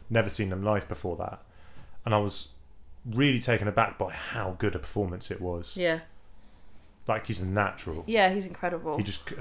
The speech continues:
Speaker 1: has the crowd, you know?
Speaker 2: And I really like the fact they describe themselves as an issues-based music collective.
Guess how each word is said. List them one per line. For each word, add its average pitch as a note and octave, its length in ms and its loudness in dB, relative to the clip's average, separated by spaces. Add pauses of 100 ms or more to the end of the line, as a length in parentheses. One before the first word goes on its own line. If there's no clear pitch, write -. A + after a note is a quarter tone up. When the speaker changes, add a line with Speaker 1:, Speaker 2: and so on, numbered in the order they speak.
(100)
Speaker 1:
has A2 220 4
the - 100 -6
crowd, E2+ 440 0 (100)
you F#2 80 -6
know? G#2 180 0 (800)
Speaker 2:
And F3+ 220 2
I F#3 40 4
really A3 200 6
like G#3 160 6
the F#3+ 80 2
fact - 260 6
they F3+ 140 2
describe F3+ 480 4
themselves F3 500 -2
as - 160 -4
an E3 100 -4 (100)
issues-based F3+ 1000 -2
music E3 400 -4
collective. E3 720 -4